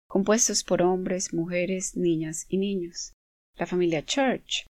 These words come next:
conocida así por estar relacionada con la iglesia, vivía en este gran edificio de ladrillo.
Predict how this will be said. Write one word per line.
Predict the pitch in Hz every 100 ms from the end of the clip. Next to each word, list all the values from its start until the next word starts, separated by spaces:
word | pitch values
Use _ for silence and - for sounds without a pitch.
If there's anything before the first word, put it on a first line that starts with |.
| _
conocida | 196 180 185 208 202
así | 190 - 202 -
por | 170
estar | 180 - 175
relacionada | 175 165 - 170 170 165
con | - 175
la | 160
iglesia, | - 233 240 - 185 196 _ _ -
vivía | 202 208 226 226
en | 196
este | 175 -
gran | 175 180 175
edificio | 175 175 - 156 156 165
de | 151
ladrillo. | 151 139 143 139 - -